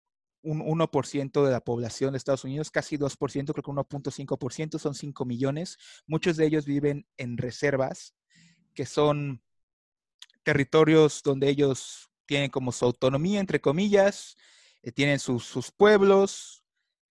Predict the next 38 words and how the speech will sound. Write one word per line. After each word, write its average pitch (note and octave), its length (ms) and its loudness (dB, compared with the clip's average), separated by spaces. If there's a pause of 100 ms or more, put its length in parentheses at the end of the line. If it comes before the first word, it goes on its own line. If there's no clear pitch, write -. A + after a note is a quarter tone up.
(100)
y C3 340 0
la, B2 240 4
y C3+ 120 2
el C3 100 2
gobierno C3+ 380 4
como B2+ 220 -2
que - 140 -6
les A#2 220 -6
da C3 100 4
de C3 100 4
comer, E3+ 800 -2
les C3 200 -12
manda C#3+ 200 -2
comida, F#3 480 -2
les C3 220 -4
da C#3 180 2
servicios, D3 720 -2 (460)
pero B2 260 2
se B2 160 -6
vive C#3 160 0
una D3+ 200 0
pobreza C3+ 760 0
y B2 140 -4
un C3+ 340 -8
rezago C3 720 -4 (320)
tristísimo. C3+ 680 -10
O A#2 40 -8
sea, C3+ 160 -2
ni, C3+ 220 -8 (160)
o C#3 80 -6
sea, C#3+ 160 0
ni C#3 160 -6
creerías D#3 880 -2
que - 80 -12
estás C#3+ 360 -10
en C3+ 100 -8
un C3+ 100 -10
país C3 540 -8